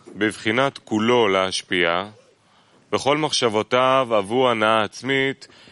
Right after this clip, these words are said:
יהיו בביטול גמור, ואז, כשמרגיש מה שהוא מדבר, אזי ליבו יכול לפחד, שמא חס ושלום יתקבל תפילתו.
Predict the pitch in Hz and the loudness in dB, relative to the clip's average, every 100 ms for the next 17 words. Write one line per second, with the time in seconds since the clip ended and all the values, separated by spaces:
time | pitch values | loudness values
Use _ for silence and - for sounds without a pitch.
0 | - 98 107 123 139 131 120 107 104 123 | -8 -2 2 2 2 0 -2 -4 -4 -2
1 | 131 110 107 90 82 90 101 _ _ _ | -2 0 -2 0 -2 -4 -8 _ _ _
2 | _ _ _ _ _ - 87 107 117 120 | _ _ _ _ _ -4 0 2 2 0
3 | 110 104 _ _ _ _ - 107 107 104 | -2 -12 _ _ _ _ -4 -2 0 -2
4 | 101 139 139 139 - - _ _ - 131 | 0 2 2 0 -4 -8 _ _ -4 -2
5 | 135 151 135 120 110 98 92 90 98 107 | 0 -2 0 0 0 0 0 0 0 -6
6 | - _ - - - - - - 98 95 | -18 _ -6 -4 -4 -8 -14 -2 -2 2
7 | 127 135 117 95 123 143 123 - 139 135 | 0 0 -2 -2 0 0 0 -2 -2 -2
8 | 123 117 139 101 76 76 _ _ _ - | -4 -4 -2 -2 -4 -20 _ _ _ -20
9 | - - - - 123 131 120 110 107 123 | -20 -20 -16 -4 0 0 0 0 0 -4
10 | 131 127 110 110 104 107 120 139 123 110 | -4 -4 -2 -2 0 2 0 -2 -4 -6
11 | - 110 120 139 - 135 127 - 131 | -2 0 0 -2 -4 -2 -2 0 -2